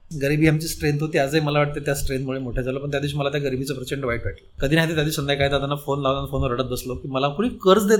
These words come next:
नाही, मी प्रॅक्टिस कशी करायची? मग त्यांनी त्यांचा एक मित्र मला पाठवला माझ्याकडे. तो मित्र माझ्याकडे आला, त्यांनी ते, त्याची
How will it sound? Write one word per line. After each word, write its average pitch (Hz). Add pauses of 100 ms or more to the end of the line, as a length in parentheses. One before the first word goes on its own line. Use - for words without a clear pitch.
नाही, 214
मी 208
प्रॅक्टिस 196
कशी 180
करायची? 107
मग 143
त्यांनी 160
त्यांचा 165
एक 156
मित्र 139
मला 139
पाठवला 123
माझ्याकडे. 127 (480)
तो 170
मित्र 151
माझ्याकडे 180
आला, 151
त्यांनी 156
ते, 143
त्याची 135